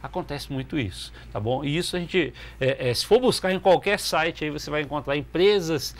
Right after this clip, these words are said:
é, digamos assim, milenares, né, que já tem aí muitos anos de vida. De repente não tem mil anos, mas tem mais de cem anos e já passou por duas, três gerações. Segue! Então, empresas familiares, né, e sucessão, segundo o autor,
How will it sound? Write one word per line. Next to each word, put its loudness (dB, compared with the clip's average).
é, 4
digamos 0
assim, -4
milenares, 0
né, -2
que -10
já -2
tem -4
aí -2
muitos -2
anos -4
de -4
vida. -2
De -8
repente -6
não -2
tem 2
mil 2
anos, 0
mas -4
tem -4
mais 0
de -8
cem -2
anos -2
e -4
já -2
passou -4
por 2
duas, 0
três 0
gerações. -4
Segue! 4
Então, 10
empresas 6
familiares, 6
né, 4
e 0
sucessão, 2
segundo 2
o 8
autor, 6